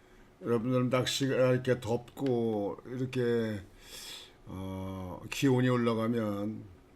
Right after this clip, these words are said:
여러분들, 어, 무슨 생각 드십니까? 부모님 생각들 나시겠죠. 이 더위에 잘 지내시나.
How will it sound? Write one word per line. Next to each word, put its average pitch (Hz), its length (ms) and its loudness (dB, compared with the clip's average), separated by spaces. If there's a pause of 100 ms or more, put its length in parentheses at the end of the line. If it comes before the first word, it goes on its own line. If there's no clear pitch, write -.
(640)
여러분들, 101 1120 0
어, - 40 -
무슨 143 380 2
생각 131 340 2
드십니까? 98 1120 -4 (1200)
부모님 139 500 6
생각들 113 1120 0
나시겠죠. 107 1000 -4
이 110 180 -6
더위에 113 460 -2
잘 117 260 -2
지내시나. 92 960 -6